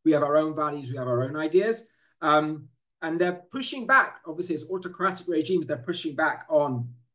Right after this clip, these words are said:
they feel very threatened by kind of Western, uh, uh, ideas of liberal democracy and liberal internationalism.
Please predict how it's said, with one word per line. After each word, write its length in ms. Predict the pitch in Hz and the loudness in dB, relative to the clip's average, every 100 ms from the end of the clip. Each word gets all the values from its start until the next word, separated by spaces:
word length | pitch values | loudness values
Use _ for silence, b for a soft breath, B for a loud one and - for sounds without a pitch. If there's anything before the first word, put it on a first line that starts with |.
| _ _ _ | _ _ _
they 100 | 156 | -2
feel 140 | 147 147 | 0 0
very 160 | 139 | 0
threatened 480 | 120 - 220 233 185 | 0 2 4 4 0
by 260 | 147 135 120 - _ _ | 2 2 0 -8 _ _
kind 120 | 147 | -4
of 80 | 123 | 0
Western, 560 | 139 147 - 135 123 - _ - | 2 0 -2 -6 -6 -10 _ -6
uh, 300 | 131 135 135 | -2 0 -2
uh, 200 | 151 127 131 | -4 -6 -4
ideas 460 | 127 123 160 156 | -2 4 4 4
of 100 | 123 | 0
liberal 200 | 120 123 | -4 -4
democracy 600 | 123 139 143 - - 135 | -4 -4 -6 -8 -6 -2
and 80 | 123 | -2
liberal 240 | 139 131 131 | -2 -6 -10
internationalism. 880 | 127 131 139 135 139 127 131 127 | -12 -8 -6 -6 -6 -4 -4 -4